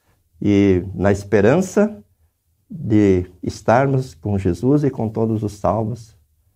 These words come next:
um dia, continuemos caminhando com alegria, com entusiasmo, com dedicação, com motivação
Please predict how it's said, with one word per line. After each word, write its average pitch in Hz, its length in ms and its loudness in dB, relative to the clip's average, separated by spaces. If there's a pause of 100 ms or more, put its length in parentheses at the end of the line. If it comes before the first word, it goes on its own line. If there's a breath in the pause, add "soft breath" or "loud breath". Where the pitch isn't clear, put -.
(320)
um 95 140 -2
dia, 120 380 0 (1400)
continuemos 110 720 0
caminhando 110 720 -4 (680)
com 110 120 -4
alegria, 120 680 0
com - 180 -10
entusiasmo, 101 800 -2 (480)
com 110 140 -2
dedicação, 127 920 0 (680 soft breath)
com 120 140 2
motivação 156 1000 2